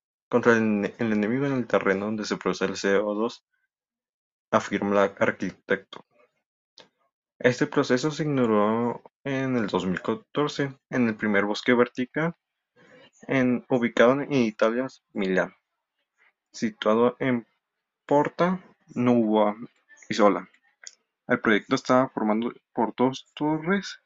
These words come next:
de ochenta y ciento doce metros, que albergaban cuatrocientos ochenta árboles grandes, trescientos árboles pequeños, once mil plantas peren-,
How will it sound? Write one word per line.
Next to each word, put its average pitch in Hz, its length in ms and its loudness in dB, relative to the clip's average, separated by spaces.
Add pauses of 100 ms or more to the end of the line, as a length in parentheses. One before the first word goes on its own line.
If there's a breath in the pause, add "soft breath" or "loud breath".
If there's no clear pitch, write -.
(160)
de 120 140 0
ochenta 123 440 0
y 127 140 -2
ciento 101 320 -4
doce 104 240 -2
metros, 131 500 -6 (800)
que - 80 0
albergaban 113 720 0 (840 soft breath)
cuatrocientos 117 640 -2
ochenta 123 540 0
árboles 123 340 -2
grandes, 101 640 -2 (180)
trescientos 107 460 -2
árboles 120 640 -4 (380)
pequeños, 160 600 0
once 110 280 0
mil 107 300 0
plantas 120 580 -2 (300)
peren-, 127 400 2